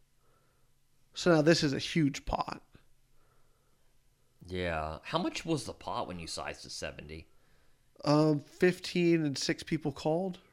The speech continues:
Speaker 1: right?
Speaker 2: Okay, seventy-five. So you bet, um,
Speaker 1: Yeah.
Speaker 2: just under pot. Okay, I gotcha.
Speaker 1: Yeah.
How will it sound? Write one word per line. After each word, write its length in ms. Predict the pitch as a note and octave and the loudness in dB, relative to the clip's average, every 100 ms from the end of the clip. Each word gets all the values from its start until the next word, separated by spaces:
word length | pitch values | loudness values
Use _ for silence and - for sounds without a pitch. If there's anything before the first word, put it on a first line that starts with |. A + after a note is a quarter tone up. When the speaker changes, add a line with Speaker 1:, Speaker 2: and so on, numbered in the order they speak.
| - | -6
Speaker 1:
right? 260 | F3 F3+ - - _ | -4 -4 -8 -20 _
Speaker 2:
Okay, 160 | - G#2+ | -8 -4
seventy-five. 580 | G2 B2+ G2+ F2+ D2+ D2+ | 0 -2 -2 -4 -4 -2
So 80 | C#3+ | 0
you 180 | D3+ E3+ | 2 2
bet, 220 | C#3 A2+ | 2 0
um, 100 | C#3 | 0
Speaker 1:
Yeah. 100 | C#3+ | 0
Speaker 2:
just 200 | C#3 C#3 | 0 0
under 180 | B2+ F#2 | 0 -2
pot. 300 | - C#2 - | -6 -10 -6
Okay, 200 | G2+ - | -6 -4
I 160 | D2+ C#2+ | -6 -6
gotcha. 180 | - D3+ | -4 -2
Speaker 1:
Yeah. 240 | C#3 - | 0 -2